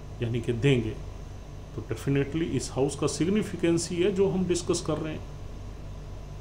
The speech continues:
तो दोस्तों, यहाँ पर शुक्र इन सब चीज़ों को भोगेगा और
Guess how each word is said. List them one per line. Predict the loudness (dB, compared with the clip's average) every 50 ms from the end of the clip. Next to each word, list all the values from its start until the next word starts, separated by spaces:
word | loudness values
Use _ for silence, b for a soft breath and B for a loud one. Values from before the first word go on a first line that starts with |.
| -10 -10 -10 -10 -12 -6 0
तो | 0 2
दोस्तों, | 6 6 4 4 6 4 6
यहाँ | 6 6 6 4 4 4
पर | 2 2 0 0 0 -2 -8 -10 -12 -12 -12 -12 -12 -12 -12 -14 -14 -14 -12 -10
शुक्र | -6 0 0 0 2 2 2 2 2 2 -2 -10 -12 -12 -12 -12 -10 -4 0
इन | 0 0
सब | 2 2 0 -2 -2 0
चीज़ों | -2 0 2 2 0
को | 2 2 0
भोगेगा | 0 0 2 2 2 4 4 4 4 4
और | 2 2 0 -2 -2 -4